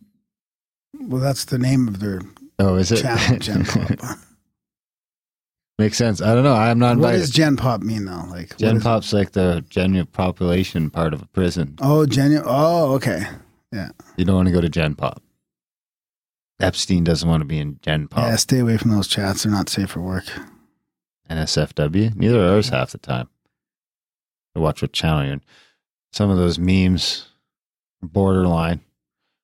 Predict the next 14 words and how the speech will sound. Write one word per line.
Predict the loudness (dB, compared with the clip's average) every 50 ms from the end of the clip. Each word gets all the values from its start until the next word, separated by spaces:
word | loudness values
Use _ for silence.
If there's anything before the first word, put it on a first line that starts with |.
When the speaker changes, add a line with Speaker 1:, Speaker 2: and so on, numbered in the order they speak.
| _ _ _ _
Speaker 2:
Uh, | 0 2 2 4 4 4 4 4 4 4 4 4 4 4 2 2
so | 2 2 4
yeah, | 4 2 2
grimerica | 2 0 0 2 0 0
dot | 0 -2 -2 -2
C | -2 -4
A | -2
slash | -2 -2 -4 -4
chats. | -2 -2 -2 -2 -2 -2 -6 -6
Check | -6 -4 -4 -2
out | -4 -4
the | -4
borderline | -4 -2 -2 0 0 -2 -2 -2 -2 -2 0
memes. | 2 2 4 4 2 0 -2 -6 -12 -20